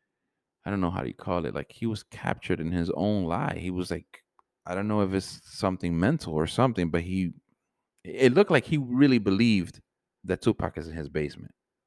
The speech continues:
On, and, and I'm not, I'm not making this up. But anyway, my whole point of this whole thing is that that's who they remind me of. They remind me of that, that kid. I mean, he's not a kid no more. At the time he was,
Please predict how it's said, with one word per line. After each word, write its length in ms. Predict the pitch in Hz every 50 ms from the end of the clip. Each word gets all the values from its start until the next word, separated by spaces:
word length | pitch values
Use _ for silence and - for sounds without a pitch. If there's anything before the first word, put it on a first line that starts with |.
| _ _ _ -
On, 240 | 85 87 87 80 - _ _ -
and, 200 | - 90 90 62
and 160 | 76 87 92
I'm 140 | 95 104 107
not, 220 | 104 98 90 73 71 76 - -
I'm 200 | 80 90 90 92
not 200 | 104 120 127 110
making 300 | 120 117 - - 107 98
this 180 | 95 92 -
up. 160 | 76 64 - _
But 120 | - 135
anyway, 360 | 139 131 123 110 95 85 82 - _ _ _ - - - - - - - - -
my 60 | 131
whole 100 | 156 165
point 240 | 147 156 139 127 117
of 80 | 101
this 200 | 98 98 98 -
whole 260 | - - 104 95 92 92
thing 260 | - 92 90 87 87
is 160 | 82 80 - _ -
that 180 | 82 67 - _ _ _ _ _ _ _ _ _ _ _ _ -
that's 500 | 92 92 101 107 113 117 123 - - -
who 480 | - 131 123 120 117 110 104 98 104 - _ _ _ _ _ _ _ _ _ _ _ _ _ _ -
they 300 | - 87 90 107 107 110
remind 460 | 107 104 95 92 92 92 98 98 90
me 120 | 80 69 60
of. 140 | 55 - - - _ _ -
They 80 | 85 92
remind 360 | 98 95 95 92 92 90 90
me 60 | 90
of 120 | 87 82
that, 200 | 85 78 - - - _ _ _ -
that 280 | 90 80 78 76 -
kid. 320 | - - 87 85 78 - - _ _ _ _ _ _ _ _ -
I 40 | 92
mean, 100 | 90 87
he's 120 | 85 76
not 120 | - 80 76
a 40 |
kid 220 | - - - 85 76
no 160 | 71 69 65
more. 260 | 64 69 80 78 73
At 100 | 71 69
the 80 | - -
time 200 | - 76 71 76
he 80 | 76
was, 300 | 76 78 76 73 73 -